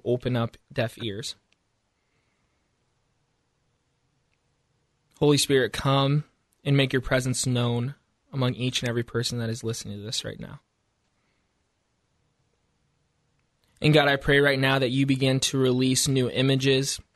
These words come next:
and new words into people's minds right now. But most of all, God, I pray that you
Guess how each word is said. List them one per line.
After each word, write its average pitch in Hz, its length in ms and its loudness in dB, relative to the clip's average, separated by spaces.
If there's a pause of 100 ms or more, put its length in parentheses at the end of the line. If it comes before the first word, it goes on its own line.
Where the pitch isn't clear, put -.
(1000)
and 151 140 4
new 143 160 4
words 131 340 2
into 120 180 0
people's 123 440 -4
minds 120 500 -2
right 110 200 -4
now. 101 240 -8 (3250)
But 160 80 4
most 170 220 6
of 160 80 2
all, 147 260 6
God, 143 220 4
I 139 80 4
pray 156 320 2
that 147 180 2
you 139 480 2